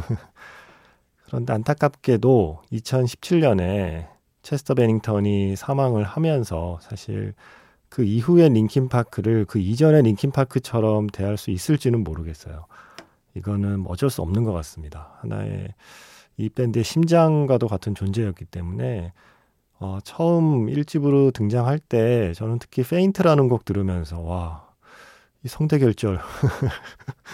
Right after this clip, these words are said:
이건 누가 뭐래도 성대결절 각인데? 어, 이 보컬 괜찮나? 앨범 한 장 내고 사라지는 거 아니야?" 라고 했었는데, 어, 그 뒤로 그 샤우팅을, 그 스크리밍을 자신의 장기 삼아서 정말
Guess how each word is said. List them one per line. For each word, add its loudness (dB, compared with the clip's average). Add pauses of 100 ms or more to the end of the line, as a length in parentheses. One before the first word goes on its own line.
(580)
이건 2
누가 4
뭐래도 6
성대결절 4
각인데? -2
어, -2
이 -2
보컬 0
괜찮나? 0 (540)
앨범 4
한 2
장 6
내고 4
사라지는 2
거 2
아니야?" 0
라고 -2
했었는데, -4 (400)
어, -10
그 -2
뒤로 4 (100)
그 2
샤우팅을, -4
그 -14
스크리밍을 -2 (180)
자신의 -8
장기 -6
삼아서 -6
정말 -10